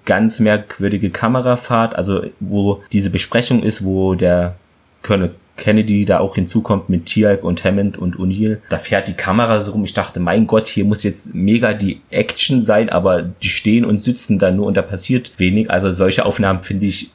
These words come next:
passen eher eben zu Außenmissionen, wenn da viele Leute aufeinandertreffen und da einfach eine Dynamik ist, die da gar nicht in dem Raum jetzt zu finden war. Dieses Mal gibt es eigentlich ja auch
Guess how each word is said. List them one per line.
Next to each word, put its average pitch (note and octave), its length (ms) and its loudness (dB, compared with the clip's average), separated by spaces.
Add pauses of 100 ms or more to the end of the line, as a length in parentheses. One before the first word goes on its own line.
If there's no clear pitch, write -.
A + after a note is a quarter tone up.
passen G2 340 -4
eher G2 480 0
eben F2+ 280 0
zu - 240 -2
Außenmissionen, F#2+ 1040 0
wenn F2+ 160 2
da F2+ 160 2
viele G2+ 720 -2
Leute F#2 840 0
aufeinandertreffen F#2+ 920 0
und F2 280 -4
da F2 80 2
einfach F2+ 280 0
eine F2+ 100 0
Dynamik F2+ 460 -2
ist, - 240 -6
die F#2+ 120 0
da F2 140 2
gar F2 200 2
nicht F#2 140 -2
in F#2 80 0
dem F#2 120 2
Raum F#2 400 0
jetzt - 340 -6
zu - 80 -10
finden A2+ 380 0
war. F2+ 260 -4
Dieses A#2 300 2
Mal G#2 160 4
gibt - 180 -6
es G#2+ 140 -2
eigentlich F#2+ 400 0
ja - 100 2
auch F2+ 180 -4